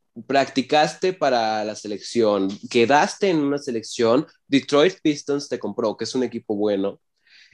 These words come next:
y nada más por un golpe que no digo que no se debió defender, pero fue un golpe completamente antideportivo.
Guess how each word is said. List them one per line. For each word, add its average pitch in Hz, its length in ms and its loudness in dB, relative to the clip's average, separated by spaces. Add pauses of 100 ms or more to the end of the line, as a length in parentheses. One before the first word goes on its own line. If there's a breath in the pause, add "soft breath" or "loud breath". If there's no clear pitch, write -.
(180)
y 143 640 2
nada 165 320 2
más 151 580 -4
por 127 560 -4 (260)
un 143 200 0
golpe 131 340 -4
que 95 240 -6
no 135 260 4
digo 156 280 4
que 113 100 -2
no 113 80 -2
se 113 140 -6
debió 101 320 -4
defender, 90 420 -6
pero 87 160 -2
fue 131 160 4
un 131 80 8
golpe 110 880 4 (160)
completamente 110 680 2
antideportivo. 95 880 -2